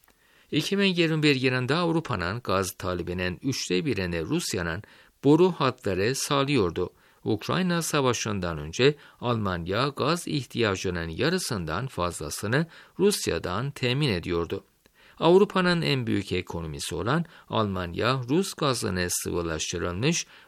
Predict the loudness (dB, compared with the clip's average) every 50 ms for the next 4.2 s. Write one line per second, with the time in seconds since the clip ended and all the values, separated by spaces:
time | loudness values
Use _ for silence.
0 | _ -2 4 4 6 6 6 4 2 2 2 2 2 0 -2 -6 -6 -6 -6 -4
1 | 0 0 2 0 0 -2 -6 -10 -8 -6 -6 -2 0 0 0 0 0 -2 -2 -2
2 | -2 -2 0 0 0 0 0 0 0 0 0 -2 -4 -2 -2 -4 -4 -2 -2 -2
3 | -2 0 0 0 0 0 -4 -8 -20 -20 -14 -4 0 0 2 2 0 -2 -4 0
4 | 4 6 6 6